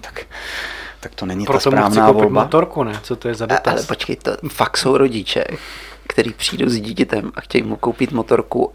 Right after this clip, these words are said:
Speaker 3: S tisíc R R.
Speaker 1: Je to
Speaker 3: To
Speaker 1: tak.
Speaker 3: je hustý, teda.
Speaker 1: Nebudeš tomu věřit. Nebudeš tomu, Jirko, věřit, je to tak, jo. A, a oni si myslí, že mu kupou tu nejlepší, ne? A mu
Speaker 3: No
Speaker 1: dítěti-
Speaker 3: to mu kupou to nejlepší, ale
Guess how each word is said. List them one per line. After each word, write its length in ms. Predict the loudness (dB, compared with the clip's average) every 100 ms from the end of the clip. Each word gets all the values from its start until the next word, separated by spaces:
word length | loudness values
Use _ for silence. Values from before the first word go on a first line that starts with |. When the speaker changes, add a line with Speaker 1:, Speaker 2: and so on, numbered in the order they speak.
| 2
Speaker 3:
S 300 | 2 2 -10
tisíc 600 | -10 -10 -10 -10 -12 -14 -2
R 200 | 4 6 6
R. 280 | 2 2 0 0 -2 -4 -12 -8 -8 -8 -16 -10 0 0 0 -2 -4 -6 2
Speaker 1:
Je 180 | 4 6
to 160 | 6
Speaker 3:
To 60 | 10
Speaker 1:
tak. 200 | 10 8
Speaker 3:
je 60 | 4
hustý, 540 | 2 2 0 -4 -10 -12
teda. 260 | -4 -2 -2
Speaker 1:
Nebudeš 540 | -4 2 2 6 6 6
tomu 240 | 6 4
věřit. 420 | 4 2 2 -6 -8 -20 -20 -18 -14 -12 -10
Nebudeš 260 | -4 -2 -2
tomu, 120 | -4
Jirko, 260 | -4 -2
věřit, 300 | 0 0 -2
je 140 | -4 -4
to 100 | -4
tak, 260 | -10 -14 -16
jo. 160 | -16 -6
A, 220 | -4 -4 -8 -10
a 140 | -2 -2
oni 200 | -2 -6
si 120 | -4
myslí, 220 | -4 -4
že 60 | -4
mu 60 |
kupou 280 | -4 0 0
tu 100 | 0
nejlepší, 480 | 0 -2 -4 -8 -8
ne? 220 | -10 -10 -14 -20 -20 -14
A 40 | -8
mu 0 |
Speaker 3:
No 100 | -6
Speaker 1:
dítěti- 240 | -2 4
Speaker 3:
to 160 | 6 6
mu 160 | 6
kupou 320 | 2 2 4
to 120 | 4 4
nejlepší, 500 | 4 2 0 2 6
ale 160 | 6